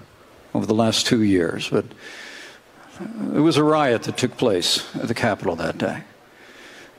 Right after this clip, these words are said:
I saw firsthand in the, where they'd evacuated us down to the loading dock below the Senate chamber, police officers that,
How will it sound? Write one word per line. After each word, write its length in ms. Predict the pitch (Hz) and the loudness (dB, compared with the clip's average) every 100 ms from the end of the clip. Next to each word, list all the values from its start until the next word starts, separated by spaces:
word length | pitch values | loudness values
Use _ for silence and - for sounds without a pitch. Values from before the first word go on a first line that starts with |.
| - | -8
I 220 | - 135 | -2 0
saw 220 | 131 165 | 2 2
firsthand 720 | 143 156 139 - 151 135 107 98 | 2 2 2 2 2 2 2 2
in 180 | 107 104 | 2 2
the, 240 | 101 104 | 2 2
where 280 | 110 127 131 | -2 0 2
they'd 160 | 135 | 2
evacuated 640 | 127 139 135 143 117 110 95 | 2 2 2 2 4 4 2
us 180 | 104 - | 0 2
down 300 | 123 117 110 | 2 4 4
to 120 | 107 | 2
the 120 | 107 | 2
loading 340 | 107 117 110 101 | 4 4 2 0
dock 260 | 101 90 - - - - - - - - - - - | 0 0 -4 -12 -16 -20 -18 -18 -16 -16 -18 -10 0
below 240 | 131 143 | 4 4
the 100 | 131 | 4
Senate 360 | - 147 123 110 | 4 4 2 2
chamber, 480 | 143 123 107 95 | 2 4 4 2
police 340 | 90 127 120 - | 2 2 4 4
officers 540 | 117 104 - 107 101 | 4 2 2 2 2
that, 180 | 107 92 | 2 0